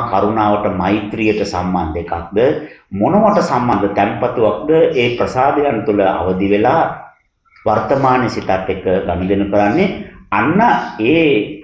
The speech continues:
සිතුවිල්ලේ ස්වභාවයට අනුව ඒකට අදාළ හෝමෝන් එක එකපාරටම ක්‍රියාත්මක වෙලා ඒ ඉන්ද්‍රිය ක්‍රියාත්මක වෙලා එතනට සියලුම ප්‍රාණ ශක්තිය ඒක රාශි වෙලා එතනින් තමයි තරංගය හදලා එළියට යවන්නේ.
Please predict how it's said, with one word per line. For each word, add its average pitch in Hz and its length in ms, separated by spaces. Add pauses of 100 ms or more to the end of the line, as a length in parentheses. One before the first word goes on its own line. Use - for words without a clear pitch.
සිතුවිල්ලේ 196 680
ස්වභාවයට 180 720
අනුව 87 340 (640)
ඒකට 113 280
අදාළ 107 380 (280)
හෝමෝන් 107 480
එක 107 160 (640)
එකපාරටම 101 640
ක්‍රියාත්මක 92 540
වෙලා 104 360 (720)
ඒ 107 200 (160)
ඉන්ද්‍රිය 104 400
ක්‍රියාත්මක 92 580
වෙලා 104 400 (760)
එතනට 101 600
සියලුම 147 720
ප්‍රාණ 95 320
ශක්තිය 95 460
ඒක 92 140
රාශි 95 360
වෙලා 104 260
එතනින් 117 380
තමයි 120 240
තරංගය 98 400
හදලා 104 240
එළියට 80 240
යවන්නේ. - 420